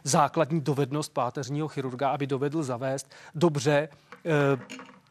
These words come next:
transpedikulární šroub. Ten se zavádí z těchto míst, kde je tr-, tohle to je transverzální výběžek,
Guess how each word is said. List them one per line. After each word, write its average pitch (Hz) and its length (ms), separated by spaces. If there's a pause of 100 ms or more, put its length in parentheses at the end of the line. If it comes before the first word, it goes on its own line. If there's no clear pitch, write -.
(220)
transpedikulární 151 800
šroub. 135 360 (160)
Ten 156 140
se 175 100
zavádí 165 400
z - 140
těchto 190 340
míst, 160 220
kde 147 120
je 127 40
tr-, 131 180
tohle 139 200
to 127 140
je 110 160
transverzální 143 720
výběžek, 131 460